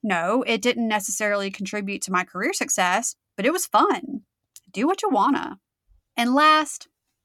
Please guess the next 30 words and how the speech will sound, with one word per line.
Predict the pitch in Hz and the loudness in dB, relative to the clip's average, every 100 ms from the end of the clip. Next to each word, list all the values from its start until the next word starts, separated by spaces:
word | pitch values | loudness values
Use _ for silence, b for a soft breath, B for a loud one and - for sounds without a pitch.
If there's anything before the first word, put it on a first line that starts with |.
| - | -20
time-bound. | - 220 202 185 190 - - - _ b b b b b b b _ | -4 2 2 2 0 -2 -4 -8 _ b b b b b b b _
Just | 349 359 | 2 4
like | 440 440 311 | 6 4 4
measurable, | 247 254 277 214 220 180 180 170 175 196 _ _ | 6 8 8 6 4 2 0 0 -2 -4 _ _
this | 240 240 370 - - | 0 4 4 2 0
one | 196 190 | 2 2
is | 190 208 202 | 0 -4 -2
going | 233 233 | 0 0
to | 214 | -2
be | 214 202 - | -4 -6 -4
different | 339 - 190 185 - | -2 2 2 0 -2
for | 196 | -4
project | - 202 196 247 262 | 0 2 2 2 0
goals | 285 269 262 277 - - _ - | 2 2 2 -2 -6 -14 _ 0
and | 254 | 2
habit | 294 392 294 | 4 2 2
goals, | - 180 175 175 - - _ _ _ _ _ | 2 0 -2 -4 -8 -14 _ _ _ _ _
but | 294 277 | 0 0
typically | 403 466 453 392 | 0 0 2 2
the | 302 269 | 2 0
T | - 285 269 277 277 | 0 2 4 4 2
for | - | 0
time-bound | 233 - 220 220 180 170 160 185 - - | -4 0 0 0 0 0 -2 -6 -12 -8
defines | 214 247 - 269 285 302 277 | -6 -2 2 4 4 4 2
the | - 220 | -2 0
deadline | 196 294 302 185 180 170 165 | 4 4 4 2 2 2 -2
of | 185 | -6
a | 190 | -4
project | - 262 262 202 | 2 2 4 0
goal | 180 175 165 165 | 0 0 0 -2